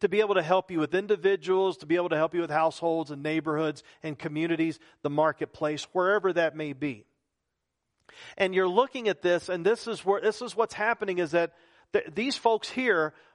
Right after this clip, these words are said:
"Well, what are you doing?" They could have said, "That doesn't belong to you." They could have said, "You need to tell me some more 'cause this sounds a little fishy."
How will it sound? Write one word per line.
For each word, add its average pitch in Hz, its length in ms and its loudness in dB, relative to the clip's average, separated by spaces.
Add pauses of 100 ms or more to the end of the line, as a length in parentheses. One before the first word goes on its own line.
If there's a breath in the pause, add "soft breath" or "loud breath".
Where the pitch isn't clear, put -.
(100)
"Well, 190 180 0
what 208 180 4
are 247 40 -6
you 247 140 -2
doing?" 196 380 0
They 180 140 4
could 208 260 2
have 220 180 -2
said, 214 500 0 (480)
"That 190 160 4
doesn't 208 240 2
belong 240 440 4
to 208 60 -2
you." 127 300 -4 (880)
They 202 100 4
could 233 220 2
have 220 100 0
said, 262 380 4 (180 loud breath)
"You 208 160 -2
need 269 120 -2
to 214 80 0
tell 233 240 2
me 214 160 -4
some 208 180 -2
more 240 320 2
'cause 170 160 0
this 247 160 0
sounds 214 240 2
a 190 60 2
little 202 180 2
fishy." - 680 -4